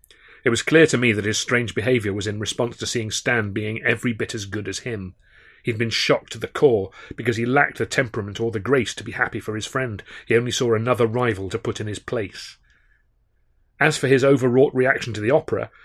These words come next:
well, plainly he could only have identified with the hero, the central character, as he was not psychologically equipped to think of himself in a supporting role. So what were the travails of his life that all the Teutonic bombastery brought so vividly to mind?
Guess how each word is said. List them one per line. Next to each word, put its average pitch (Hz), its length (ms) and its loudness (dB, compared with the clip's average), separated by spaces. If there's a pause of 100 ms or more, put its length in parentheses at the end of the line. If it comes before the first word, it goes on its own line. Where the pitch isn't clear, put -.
(140)
well, 123 120 6
plainly 139 400 4
he 120 120 2
could 117 100 2
only 123 220 2
have 107 100 0
identified 110 540 -2
with 104 140 -6
the 107 60 -2
hero, 117 380 4
the 113 100 -2
central 117 360 0
character, 110 420 0 (220)
as 113 80 0
he 107 80 -4
was 107 100 -2
not 117 180 -4
psychologically 117 720 0
equipped - 300 -4
to 113 80 -8
think - 180 -6
of 110 80 -4
himself 107 320 -4
in 110 80 -8
a 104 60 -6
supporting 120 440 0
role. 98 300 -6 (640)
So 123 220 4
what 143 220 8
were 151 200 10
the 101 140 2
travails 110 580 2
of 104 80 0
his 101 160 -4
life 101 380 0
that 110 120 2
all 123 160 6
the 110 80 0
Teutonic 113 600 -6
bombastery 107 680 -2
brought 110 300 0
so 110 140 -2
vividly 101 400 -6
to - 100 -10
mind? 107 440 -4